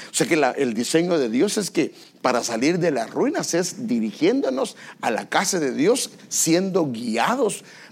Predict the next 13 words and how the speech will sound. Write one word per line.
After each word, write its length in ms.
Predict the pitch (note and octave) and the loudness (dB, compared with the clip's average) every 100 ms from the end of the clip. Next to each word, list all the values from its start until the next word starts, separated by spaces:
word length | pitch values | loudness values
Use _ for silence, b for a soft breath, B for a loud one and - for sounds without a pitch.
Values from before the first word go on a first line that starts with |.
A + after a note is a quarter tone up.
| - | -2
por 340 | - A#2 C3 | 2 4 4
la 160 | B2+ G#2+ | 2 2
luz, 500 | B2+ G3 E4 - - E3 | 4 4 2 -2 -8 -6
por, 320 | B2+ A#2+ A2+ B B | -2 0 -2 B B
eh, 260 | - B2 A#2 | 2 2 2
la 160 | B2+ A2 | 2 2
lámpara 600 | A2+ F#3+ C#4 - B2+ G#2+ | 2 2 2 0 0 0
del 160 | A2 | 0
Señor 500 | G#2 A2+ G#2+ B2+ D3 C#3+ B | -2 -2 0 0 0 -4 B
a 120 | - G2+ | -8 -4
nuestros 480 | G#2+ - - - | -2 -4 -6 -8
pies. 440 | - B2+ - - - - _ _ _ _ _ - | -4 -2 -2 -6 -8 -18 _ _ _ _ _ -6
Entonces, 580 | D#3 - F3+ G3+ E3 | -4 0 0 2 0